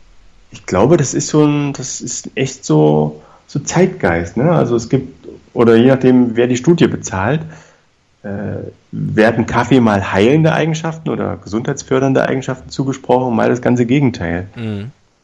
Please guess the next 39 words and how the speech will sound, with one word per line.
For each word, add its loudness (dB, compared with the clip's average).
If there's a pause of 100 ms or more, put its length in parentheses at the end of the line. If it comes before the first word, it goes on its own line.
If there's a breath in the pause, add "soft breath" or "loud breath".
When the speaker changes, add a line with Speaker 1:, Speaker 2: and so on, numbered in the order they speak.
(440)
Speaker 1:
Also -2
das -4
ist -8
ein -6
bisschen 6
wie 4
Eier 4
essen. -6
<laughs> -18
Speaker 2:
Und -2
was -2
ich -8
auch, -8
also -4
tatsächlich, -10
was, -10
was, -14 (960)
ich -12
weiß -8
das -12
wirklich -8
nicht -12
und -12
das -14
ist -16
mir -10
ein -12
bisschen -14
peinlich, -14
aber -10 (320 soft breath)
wie -10
viel -10
Kalorien -8
hat -8
denn -10
eigentlich -14
so -16
ein -18
Kaffee? -18